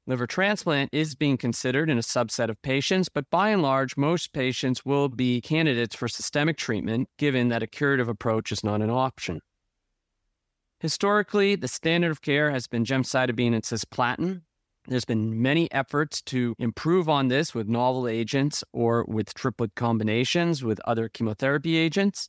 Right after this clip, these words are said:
None of those were successful until the recent data with immunotherapy combinations.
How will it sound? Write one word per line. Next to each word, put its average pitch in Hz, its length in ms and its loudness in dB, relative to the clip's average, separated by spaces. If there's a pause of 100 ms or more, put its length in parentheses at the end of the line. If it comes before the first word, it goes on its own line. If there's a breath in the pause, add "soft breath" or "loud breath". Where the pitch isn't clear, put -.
None 151 220 2
of 202 80 4
those 147 300 2
were 139 100 -2
successful 143 800 -2
until 165 500 2
the 135 100 -2
recent 156 380 0
data 127 480 0
with 113 380 -2 (100)
immunotherapy 117 760 0
combinations. 117 880 -2